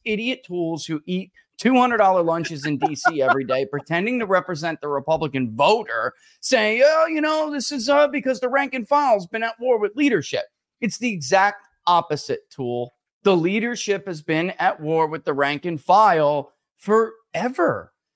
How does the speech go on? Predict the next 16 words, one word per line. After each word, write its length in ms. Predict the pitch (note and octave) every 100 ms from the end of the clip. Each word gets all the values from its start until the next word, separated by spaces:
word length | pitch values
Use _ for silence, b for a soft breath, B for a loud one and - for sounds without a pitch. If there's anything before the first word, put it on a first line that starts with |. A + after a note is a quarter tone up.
| _ -
Sean, 400 | - C#3+ A3 C#4+
forever. 560 | C4+ - A3+ D4 E4 F#3+
For 220 | G3 G3+
as 140 | F#3
long 220 | G#3 A#3+
as 80 | B3
I've 260 | G#3+ F#3+ D3
been 240 | F3+ G#3+ G#3+
in 220 | E3+ D#3+
this 180 | D#3+ C3+
business, 720 | C#3 F3+ C#3+ B2 A2 - - _ _ _
they 200 | C#3+ E3+
lie 360 | C#3+ C#3 D#3 G3+
to 120 | B3+
their 180 | A3 G#3+
voters 640 | D#3 D3 C#3 C#3 C#3 -